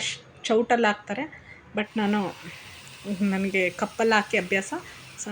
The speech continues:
ನಾನು ಕಪ್ಪಲ್ಲಾದರೆ ನೀಟಾಗಿ ಈ ಥರ ಸ್ಪ್ರೆಡ್ ಮಾಡ್ಬೋದು. ಅದಕ್ಕೋಸ್ಕರ ನಾನು ಕಪ್ಪಲ್ಲೇ ಹಾಕ್ತೀನಿ, ಯಾವ ದೋಸೆ ಆದ್ರೂ ಕಪ್ಪಲ್ಲೇ ಹಾಕ್ತೀನಿ. ನೋಡಿ, ಗೋಧಿ ಹಿಟ್ಟಿನ ದೋಸೆ ಒಂದು ಗಂಟು ಇರಬಾರ್ದು, ಗಂಟಿದ್ರೆ ಈ ಥರ ಹಾಕಬೇಕಾದ್ರೆ ಅಡ್ಡ ಅಡ್ಡ ಬರುತ್ತೆ ಅದು. So, ಗಂಟು ಇಲ್ದಂಗೆ ನೀಟಾಗಿ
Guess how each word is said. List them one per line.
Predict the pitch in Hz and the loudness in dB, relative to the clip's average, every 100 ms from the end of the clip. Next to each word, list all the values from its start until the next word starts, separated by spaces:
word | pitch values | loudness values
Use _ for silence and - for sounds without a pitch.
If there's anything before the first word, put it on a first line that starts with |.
| 202 | -2
ನಾನು | 196 - | -2 -4
ಕಪ್ಪಲ್ಲಾದರೆ | 196 220 214 196 233 220 | -6 -2 0 2 0 0
ನೀಟಾಗಿ | 202 190 190 202 220 214 | 0 0 -4 -2 -2 -2
ಈ | 196 | 0
ಥರ | 220 339 - - - - - - | -2 -2 -10 -20 -20 -20 -16 -12
ಸ್ಪ್ರೆಡ್ | - 208 190 202 | -2 -2 0 -2
ಮಾಡ್ಬೋದು. | 196 190 190 311 | 0 -2 0 0
ಅದಕ್ಕೋಸ್ಕರ | 233 208 202 190 220 240 | 0 -2 -2 -2 -2 0
ನಾನು | 202 - | -2 -6
ಕಪ್ಪಲ್ಲೇ | - 208 208 233 | -6 0 2 4
ಹಾಕ್ತೀನಿ, | 196 - 185 180 | 2 -2 -6 -4
ಯಾವ | 180 185 | -4 -2
ದೋಸೆ | 185 180 190 | -2 -2 -6
ಆದ್ರೂ | 190 208 233 180 | -4 -6 -6 -10
ಕಪ್ಪಲ್ಲೇ | - 180 185 220 | -10 -6 -6 -6
ಹಾಕ್ತೀನಿ. | 170 - 160 - - - - - - - - 214 | -10 -10 -12 -12 -18 -18 -18 -20 -20 -20 -16 -8
ನೋಡಿ, | 196 190 - - - 202 | -6 -6 -10 -16 -4 0
ಗೋಧಿ | 208 202 202 | 2 4 2
ಹಿಟ್ಟಿನ | 180 202 247 185 | 2 -2 -2 0
ದೋಸೆ | 185 190 185 - 208 | -2 -2 -4 -4 0
ಒಂದು | 233 220 208 | 2 4 4
ಗಂಟು | 233 254 240 | 4 4 4
ಇರಬಾರ್ದು, | 202 190 185 185 202 | 4 2 2 2 2
ಗಂಟಿದ್ರೆ | 240 240 220 226 240 | 4 2 4 4 4
ಈ | 214 | 4
ಥರ | 208 285 302 - - - - - | 0 0 -6 -16 -18 -18 -20 -6
ಹಾಕಬೇಕಾದ್ರೆ | 226 - 226 220 190 214 277 202 | -6 -2 -2 0 0 0 0 0
ಅಡ್ಡ | 190 214 | 2 2
ಅಡ್ಡ | 196 208 202 | 4 2 2
ಬರುತ್ತೆ | 190 180 180 175 | 0 0 -2 -2
ಅದು. | 294 349 - | -2 -2 -4
So, | 240 220 | -2 0
ಗಂಟು | 214 226 220 | 0 0 2
ಇಲ್ದಂಗೆ | 196 196 202 240 | 2 2 0 0
ನೀಟಾಗಿ | 208 214 254 - - - - | 0 -2 -6 -8 -20 -8 -2